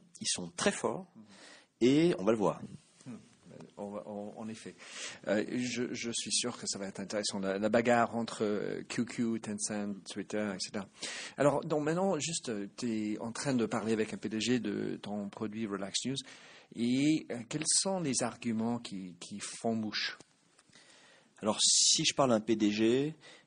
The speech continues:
Speaker 1: je vais lui dire quelque chose qu'il comprend très bien. C'est qu'il a un problème de création de valeur, il a un problème de marge et il a un problème de transformation de sa boîte.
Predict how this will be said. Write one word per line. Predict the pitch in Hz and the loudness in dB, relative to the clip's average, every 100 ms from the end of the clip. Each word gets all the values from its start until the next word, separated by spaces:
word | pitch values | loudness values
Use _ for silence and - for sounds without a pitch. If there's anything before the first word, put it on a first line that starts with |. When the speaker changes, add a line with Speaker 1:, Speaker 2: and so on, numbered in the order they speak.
| - | -6
Speaker 1:
je | 95 - | 0 2
vais | 98 104 | 4 4
lui | 104 | 2
dire | 101 110 | -2 -4
quelque | 98 | -2
chose | - 120 | -2 -2
qu'il | - | -4
comprend | - 95 92 | -8 -8 -6
très | - 101 | -2 0
bien. | 95 120 143 _ _ _ - - - | 0 0 -6 _ _ _ -20 -20 -10
C'est | - 104 | -2 -2
qu'il | - 107 98 95 - 104 | 2 4 6 6 2 2
a | 104 | 4
un | |
problème | 101 - 107 113 107 | 4 4 6 6 4
de | 87 87 85 85 | 0 2 2 0
création | - 127 117 117 | 0 0 0 -2
de | 104 | -2
valeur, | 95 90 113 151 - _ _ - - | 0 0 -2 -6 -16 _ _ -20 -10
il | - 98 | -2 4
a | 104 | 4
un | |
problème | 98 104 95 98 95 87 - - - - | 2 0 2 4 4 2 -8 -18 -16 -4
de | 87 | 2
marge | 98 127 147 - - | 2 2 -2 -10 -4
et | 101 | 0
il | 95 | 2
a | |
un | 92 | 4
problème | 98 120 | 2 0
de | 104 | -2
transformation | - 104 - 95 - 92 | -4 -6 -6 -8 -8 -10
de | |
sa | - | -12
boîte. | 80 73 - | -14 -14 -18